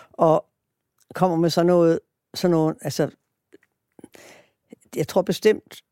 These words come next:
at han kun skader sin sag ved at komme med sådan en forklaring, for ligesom at retfærdiggøre sine handlinger ved at sige, "Jamen, hvad skulle jeg ellers have gjort, når hun skreg så meget, så ville jeg jo bare blive anholdt,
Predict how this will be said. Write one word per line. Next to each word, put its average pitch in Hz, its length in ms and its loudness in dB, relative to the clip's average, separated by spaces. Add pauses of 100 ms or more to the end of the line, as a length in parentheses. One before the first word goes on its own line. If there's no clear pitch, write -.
at 151 80 -2
han 165 260 0
kun 185 220 0
skader 185 380 0
sin 190 180 -4
sag 170 240 0
ved - 80 -10
at 165 60 -6
komme 170 220 0
med 190 80 0
sådan 185 160 -2
en 185 40 -4
forklaring, 196 520 -6 (320)
for 185 100 -2
ligesom 202 360 0
at 165 260 0 (680)
retfærdiggøre 190 800 0
sine 156 280 0
handlinger 190 460 0
ved 170 100 0
at 165 80 0
sige, 196 220 -4
"Jamen, 185 140 0
hvad 180 120 2
skulle 208 220 -2
jeg 170 80 0
ellers 180 280 -2
have 202 120 -2
gjort, - 340 -2 (380)
når 175 60 0
hun 160 140 2
skreg 180 460 -2 (440)
så - 140 -2
meget, 175 360 4
så 214 100 -2
ville 190 200 2
jeg 175 60 4
jo 156 80 2
bare 170 220 2
blive 180 280 -2
anholdt, 170 640 -2